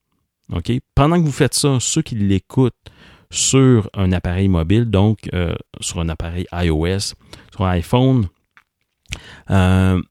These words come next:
ben vous êtes dans la, l'application podcasting. Donc, allez là-dedans, cliquez sur la petite, euh, loupe pour faire une recherche. Et si vous êtes, ceux qui sont sur ordinateur, si vous êtes maintenant sur l'iTunes Store,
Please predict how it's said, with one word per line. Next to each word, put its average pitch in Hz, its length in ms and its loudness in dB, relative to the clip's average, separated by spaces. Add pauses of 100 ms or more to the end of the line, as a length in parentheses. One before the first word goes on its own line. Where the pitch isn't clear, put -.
(140)
ben 98 100 0
vous 90 160 0
êtes 120 100 2
dans 101 120 2
la, 90 200 0 (180)
l'application 90 680 -2
podcasting. 110 880 -2 (400)
Donc, 95 200 2 (220)
allez 98 280 0
là-dedans, 101 500 0 (460)
cliquez 175 360 -4
sur 127 640 2 (240)
la 98 340 -6 (100)
petite, - 720 -6 (440)
euh, 85 340 -2
loupe 95 400 2 (140)
pour - 140 -14
faire 110 180 0
une 95 100 0
recherche. - 540 -8 (380)
Et 123 100 2
si - 160 0
vous 117 200 2
êtes, 120 180 0 (420)
ceux - 140 -8
qui - 100 -8
sont 87 140 -2
sur 87 140 -6
ordinateur, 85 480 -4
si - 120 -6
vous 92 60 -2
êtes 95 140 -4
maintenant 123 400 0
sur 98 140 -4
l'iTunes 85 380 -4
Store, 113 420 0